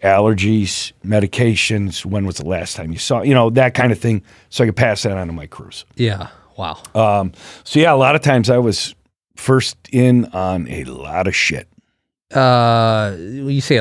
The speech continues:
Speaker 2: so, like, people, even, not even, like, a sing-, uh, I'm a person who had a health problem, but, like, people trying to hurt other people.
Speaker 1: Oh, yeah. Yep.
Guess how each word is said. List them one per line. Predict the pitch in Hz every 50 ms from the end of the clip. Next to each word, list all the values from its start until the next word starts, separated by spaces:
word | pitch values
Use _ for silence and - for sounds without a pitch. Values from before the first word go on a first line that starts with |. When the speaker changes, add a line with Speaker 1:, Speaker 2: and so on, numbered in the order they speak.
| 104 101 98
Speaker 2:
so, | - - 135 120
like, | 104 104 95 90 - _ -
people, | 143 131 110 - 117 113 107 104 104 - -
even, | 151 156 160 147 127 123
not | 135 147 156 147
even, | 143 131 127 123 117
like, | 113 113 101 - - _ _ -
a | 113 104
sing-, | - - 143 131 127 -
uh, | 117 110 107 101 98 -
I'm | - 127 120 120 120
a | 107
person | - 131 123 110 - 110
who |
had | 107 98
a | 95
health | 101 135 131 123 -
problem, | 110 104 101 101 101
but, | 101 98
like, | 95 90 85 - -
people | - 139 - 117
trying | - - 127 110
to | 101 98
hurt | 92 120 120 110
other | 113 110 110 107
people. | 101 123 120 110 - 120 117 110 110 101
Speaker 1:
Oh, | 156 202
yeah. | 165 - - - - - -
Yep. | 107 127 143 -